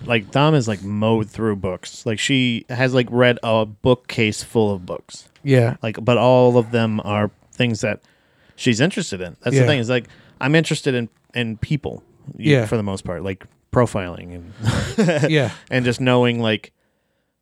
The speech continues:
Speaker 1: I don't know, just, it, it, like, I love nonfiction, but I also read, like, or if it's something that I really am, like, I loved, uh, World War Z, and, like, uh, Zombie Survival Guide's pretty funny and cool.
Speaker 2: Yeah.
Speaker 1: Like, but I didn't really, like, read it.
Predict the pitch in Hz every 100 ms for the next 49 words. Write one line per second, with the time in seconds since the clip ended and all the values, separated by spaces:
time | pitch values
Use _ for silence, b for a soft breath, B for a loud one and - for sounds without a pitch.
0 | _ 113 117 104 95 131 143 151 139 -
1 | 123 143 127 123 131 131 131 123 - -
2 | _ - 123 123 131 - 131 131 131 151
3 | 139 123 127 123 120 110 b b b b
4 | 151 160 151 151 156 143 123 113 120 127
5 | 117 113 110 113 113 120 117 107 107 98
6 | 95 104 117 110 107 98 - 104 101 98
7 | _ _ _ _ _ 110 101 95 95 92
8 | 82 62 - 127 135 _ _ - 117 107
9 | 107 110 113 113 110 110 104 - 101 104
10 | 98 98 101 - 98 98 95 _ _ -
11 | 127 113 117 113 - b b b - 147
12 | 165 156 139 131 110 101 104 113 107 101
13 | 92 - -